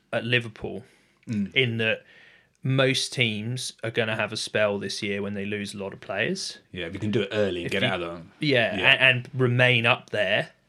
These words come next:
Speaker 2: Yeah.
Speaker 1: then I think you're, you're in with a shout. And w-, I suppose what I would say about Leicester is they've done that. They've had their injuries. I mean,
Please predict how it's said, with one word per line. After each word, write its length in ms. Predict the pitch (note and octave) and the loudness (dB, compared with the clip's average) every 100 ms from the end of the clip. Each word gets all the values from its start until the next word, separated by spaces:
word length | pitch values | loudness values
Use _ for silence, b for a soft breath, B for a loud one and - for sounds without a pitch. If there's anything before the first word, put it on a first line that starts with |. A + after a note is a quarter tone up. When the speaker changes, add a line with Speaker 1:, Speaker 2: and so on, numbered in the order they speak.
| _ _ - | _ _ -4
Speaker 2:
Yeah. 120 | G#2 | 2
Speaker 1:
then 120 | A#2 | 4
I 60 | G#2+ | 2
think 240 | C#3+ A#2 | 0 -2
you're, 240 | A2 A2 A2+ | -2 -2 -2
you're 220 | A#2 A#2 | -2 2
in 120 | B2 A#2+ | 2 2
with 100 | A2+ | 0
a 60 | |
shout. 420 | - A3 C3+ G2+ - | 0 2 0 -2 -2
And 280 | B2+ A#2+ A#2 | -2 -2 -6
w-, 220 | A#2+ A2+ | -4 -2
I 60 | A#2 | 0
suppose 300 | - A#2+ A2+ | 2 0 2
what 100 | A#2 | 0
I 20 | |
would 80 | A2+ | 2
say 140 | B2 | 2
about 140 | A#2+ G#2+ | 4 4
Leicester 320 | C3+ - B2 | 2 2 0
is 180 | B2 - | -2 -4
they've 260 | - B2 A#2+ | 0 0 4
done 240 | C#3 A3+ | 2 2
that. 240 | B2+ G#2+ - | 0 -2 0
They've 160 | B2+ | 2
had 220 | D3+ D#3+ | 4 4
their 160 | C#3+ B2 | 4 4
injuries. 500 | A2+ G#2 G#2+ B2+ - | 2 -2 -4 -4 -2
I 20 | |
mean, 260 | B2+ A#2+ | -2 -2